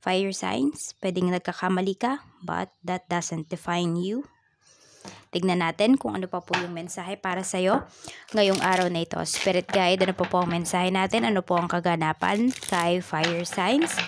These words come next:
ngayong araw na ito? Fire signs, ano po ang mensahe? Spirit guide, Aries, Leo, Sagittarius, Sun, Moon, Rising, and Venus.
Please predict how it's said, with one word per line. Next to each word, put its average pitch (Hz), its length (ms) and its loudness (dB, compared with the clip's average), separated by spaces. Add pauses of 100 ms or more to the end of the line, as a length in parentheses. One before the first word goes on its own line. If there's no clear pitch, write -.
(420)
ngayong 180 320 2
araw 165 400 -2
na 151 200 -6
ito? - 180 -12 (1600)
Fire 180 320 0
signs, 156 480 -6
ano 160 200 -2
po 165 120 -2
ang 156 120 -4
mensahe? 180 440 -2
Spirit 190 440 -6
guide, 220 560 0 (1300)
Aries, 165 320 -2
Leo, 165 240 0
Sagittarius, 214 800 2
Sun, 190 320 2
Moon, 175 160 0
Rising, 175 640 2 (480)
and 170 320 2 (160)
Venus. 170 720 -6